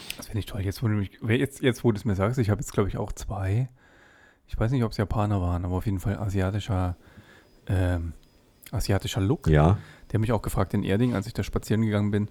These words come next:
Speaker 1: wo denn der Stadtpark wäre, dieser famous Stadtpark
Speaker 2: Okay.
Speaker 1: von Erding.
Speaker 2: Ja.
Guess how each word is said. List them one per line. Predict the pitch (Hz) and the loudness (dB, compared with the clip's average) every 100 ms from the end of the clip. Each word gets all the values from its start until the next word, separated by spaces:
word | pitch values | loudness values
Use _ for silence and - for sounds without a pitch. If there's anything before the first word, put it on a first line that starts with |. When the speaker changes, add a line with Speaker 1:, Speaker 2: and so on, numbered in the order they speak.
| - - - - | -8 -20 -20 0
Speaker 1:
wo | 104 98 110 123 | 2 4 6 8
denn | 110 | 8
der | 101 | 6
Stadtpark | - 123 - 98 - 87 | 4 0 2 -2 0 -4
wäre, | 85 92 | -4 -6
dieser | 101 92 | -6 -8
famous | - - 113 113 104 - | -4 4 6 6 4 -2
Stadtpark | - 104 - - - - | -4 -4 -2 -4 0 2
Speaker 2:
Okay. | - - 69 | 2 4 6
Speaker 1:
von | 104 98 | 6 4
Erding. | 90 98 131 | 2 2 4
Speaker 2:
Ja. | 78 82 | 6 6